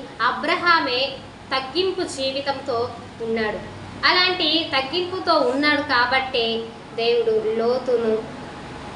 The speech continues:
బయటకు తీసుకొచ్చి ఆ పట్టణాన్ని నాశనం చేసినట్టు మనం చూస్తూ ఉన్నాం. ఎవరైతే తగ్గింపు స్వభావంతో ప్రార్థన చేస్తారో అప్పుడు వారి ప్రార్థనకు దేవుడు ఖచ్చితంగా జవాబిస్తాడు. ప్రార్థన చిన్నదే కానీ విజయం మాత్రం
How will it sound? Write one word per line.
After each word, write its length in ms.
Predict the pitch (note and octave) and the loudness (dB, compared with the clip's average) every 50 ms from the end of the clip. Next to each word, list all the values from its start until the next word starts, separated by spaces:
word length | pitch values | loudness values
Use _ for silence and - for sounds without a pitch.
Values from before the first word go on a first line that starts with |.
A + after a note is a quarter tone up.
| - G3 | -4 0
బయటకు 420 | A3 A3 A#3 A#3+ B3 A3+ - - | 2 4 4 2 2 -2 -2 -2
తీసుకొచ్చి 640 | A#3+ A3+ - - - A3 G#3+ - - - A3+ A3+ A3 A3+ A3+ | -2 -2 -2 -2 -2 -4 -4 -4 -4 -2 0 0 0 0 0
ఆ 60 | A3 | -2
పట్టణాన్ని 540 | - - A3+ A3 A#3 A3+ A#3 A3 A3 A3 G#3+ | -2 -2 -4 -4 -2 -2 0 0 2 2 2
నాశనం 360 | G#3+ G#3+ G#3+ G#3+ A3+ A#3 A3 | 2 2 0 0 0 0 0
చేసినట్టు 640 | A3 A3 A3 A3 A3 - A#3 A3+ A3+ A3+ D4+ F4+ G4+ G4 - A3 | 2 2 2 2 2 2 0 0 0 0 0 0 0 -2 -2 0
మనం 180 | G#3+ G#3 G#3+ | 0 2 2
చూస్తూ 380 | G#3 G#3 G#3+ G3+ G3+ - - A3 | 0 0 -2 -4 -4 -6 -6 -4
ఉన్నాం. 540 | G#3+ G#3 G3 G3 G3+ - - - - C4 C#4 | -4 -4 -4 -4 -6 -10 -12 -8 0 4 4
ఎవరైతే 760 | D4 D#4+ F#4 F#4 F#4+ F#4+ F#4+ F#4 F#4 F4+ E4 C4+ A#3 - - - C4 | 4 6 4 4 4 2 2 2 2 4 4 4 2 0 -2 -4 -4
తగ్గింపు 420 | C4+ C4+ - F4+ F#4+ F#4+ G4 G#4+ | -4 -2 -2 -2 -4 -2 -2 -2
స్వభావంతో 680 | G#4 - - D4+ C4+ - D4 C#4 C#4+ D4 D4+ D4+ D4+ D4+ | -2 -2 -2 -2 0 0 2 2 2 2 2 0 -4 -4
ప్రార్థన 580 | D4+ - B3 A#3 A3+ A3+ A#3+ A#3+ C4 - B3+ | -2 0 0 0 0 0 -4 -6 -6 -4 -4
చేస్తారో 400 | A3 A3+ - - A#3+ A3 A3 G#3+ G#3+ G#3 - - - - - - | -4 -4 -4 -4 -4 -2 -2 -2 -2 -2 -6 -10 -14 -10 -6 -4
అప్పుడు 320 | C4 - - - E4 C#4+ C#4 C4 A#3+ - | -2 -2 0 2 6 6 6 6 6 4
వారి 140 | A#3+ A#3+ A3+ | 2 2 0
ప్రార్థనకు 580 | A3 - A#3+ B3 C4+ C#4+ - D#4 D4+ D4 D4 C4 | 2 2 4 4 4 4 2 0 -2 -2 -2 -2
దేవుడు 360 | A3+ B3 B3 B3+ B3+ A#3+ A#3+ | 0 0 0 0 0 -2 -4
ఖచ్చితంగా 640 | A3 - C#4+ D4+ D4+ D#4 G4 - F#4 E4 D#4 C4+ | -4 -2 -2 -2 -2 -2 -2 0 0 0 2 0
జవాబిస్తాడు. 1000 | B3 - A#3 A3 G#3+ G#3 G3+ G3+ - - - - A3 G#3+ G3 - - - - - - - - - - - | -2 -2 -2 -2 -2 -2 -4 -4 -6 -10 -12 -10 -10 -10 -10 -10 -12 -14 -16 -16 -16 -16 -16 -10 -2 2
ప్రార్థన 340 | A#3 A#3 C4 B3+ D4+ D4+ | 4 4 4 4 2 2
చిన్నదే 580 | D#4 D#4 D#4 D#4 D4 C#4+ D4+ D4 D4 C#4 A#3+ G#3 | 2 2 0 -2 0 0 0 2 4 4 4 4
కానీ 380 | - - - C4+ C4 C#4 D4 D4 | 2 -2 0 2 2 4 4 2
విజయం 540 | C4 A3+ B3+ B3+ - D4 D#4 D4+ D4 D4 | 2 0 -2 -2 0 2 2 4 4 4
మాత్రం 400 | C#4 C#4+ C#4 C4+ C#4 D#4 F4+ F#4+ | 4 4 4 2 2 0 0 0